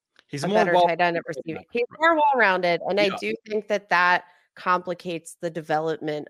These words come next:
Speaker 2: of these N F L tight ends, which is why we see so many late career breakouts. We'll see,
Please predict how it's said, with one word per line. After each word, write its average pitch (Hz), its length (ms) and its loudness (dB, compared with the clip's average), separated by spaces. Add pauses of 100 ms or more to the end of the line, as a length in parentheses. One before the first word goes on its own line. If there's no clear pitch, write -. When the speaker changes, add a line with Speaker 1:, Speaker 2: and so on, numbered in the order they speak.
Speaker 2:
of 160 200 -4
these 160 220 -8
N 160 140 -6
F 156 100 -12
L 156 140 -6
tight 170 200 -6
ends, 180 180 0
which 254 160 -4
is 294 140 -8
why 277 240 2
we 311 140 -6
see 185 380 -8 (340)
so 226 240 -2
many 247 260 -2
late 196 320 -4
career 185 400 -6
breakouts. 160 640 -6
We'll 180 120 -6
see, 196 400 -6